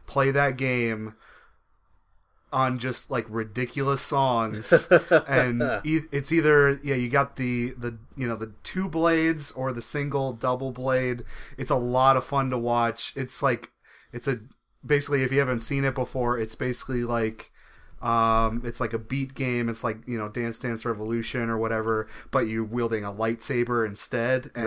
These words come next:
Speaker 1: it's a
Speaker 2: Right.
Speaker 1: V R game, so you're seeing the things that you have to strike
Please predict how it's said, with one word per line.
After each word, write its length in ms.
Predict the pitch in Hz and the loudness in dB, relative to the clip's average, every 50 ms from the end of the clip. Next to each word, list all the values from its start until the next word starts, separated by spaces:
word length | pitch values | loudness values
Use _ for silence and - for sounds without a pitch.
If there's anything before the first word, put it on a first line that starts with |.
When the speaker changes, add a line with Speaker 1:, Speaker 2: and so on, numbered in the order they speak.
| 110 107 107 | 4 4 4
Speaker 1:
it's 100 | 104 101 | 4 2
a 40 | 123 | 0
Speaker 2:
Right. 80 | 117 113 | 0 0
Speaker 1:
V 180 | 147 165 160 | 0 4 6
R 220 | 147 147 147 151 151 | 8 8 8 8 6
game, 480 | 139 131 131 123 120 117 113 113 113 - - - - | 6 2 0 0 0 0 0 -2 -4 -8 -12 -18 -12
so 160 | - - 131 | -6 -4 -2
you're 140 | 120 120 113 | 0 0 0
seeing 600 | - - - - 151 147 143 143 139 131 127 120 | 0 -2 -2 -2 -2 -2 -2 -2 -2 -2 -2 -2
the 80 | 117 - | -4 -4
things 280 | - 143 131 123 117 | -4 -4 -4 -4 -4
that 60 | 123 | -4
you 100 | 120 117 | -2 0
have 160 | 127 123 120 - | 0 0 0 0
to 80 | 117 | -2
strike 640 | 113 - - - 131 127 127 127 120 117 113 - - | -6 -6 -6 -4 0 2 4 4 4 2 -2 -4 -8